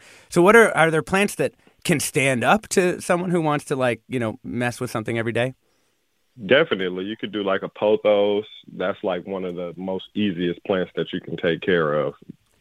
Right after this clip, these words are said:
Speaker 1: And what's that, uh, what's that look like?
Speaker 2: It's basically a trailing plant. Um,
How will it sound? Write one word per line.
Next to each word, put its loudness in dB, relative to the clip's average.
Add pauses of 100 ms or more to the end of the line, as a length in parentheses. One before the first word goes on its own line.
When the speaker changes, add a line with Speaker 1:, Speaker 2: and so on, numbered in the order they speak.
(200)
Speaker 1:
And -2
what's 2
that, 4
uh, 4
what's -2
that 0
look -10
like? -12 (1900)
Speaker 2:
It's 6 (1160)
basically 6
a 6 (760)
trailing 2
plant. -2 (400)
Um, -6